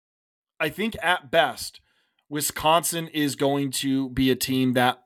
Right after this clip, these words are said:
will win the Big Ten once every five, six years, maybe seven years. And then if you look back, that's what Paul Chryst is.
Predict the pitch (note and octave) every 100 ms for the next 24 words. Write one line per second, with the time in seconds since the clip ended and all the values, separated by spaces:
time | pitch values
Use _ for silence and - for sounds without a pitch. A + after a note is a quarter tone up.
0 | _ C3+ B2+ A#2 C3 C#3 C3+ A#2+ B2+ A#2
1 | B2+ B2+ A#2+ A#2 - - - - - _
2 | A2 B2 B2+ B2+ - - - B2 A2 A#2+
3 | B2 A#2+ A#2+ A#2+ A#2 A#2 - A2+ A2+ A2
4 | G#2+ - - - - B2 A2 - - -
5 | - - - B2+ A2+ G2+ G2 - B2+ A2+
6 | G#2+ - G#2+ G2+ G2+ F#2 - _ _ _
7 | - _ - D3+ C#3+ C#3+ C#3 C3+ D#3 D3
8 | C#3+ B2 B2+ A2+ A#2+ - G#2+ - G2+ -
9 | - -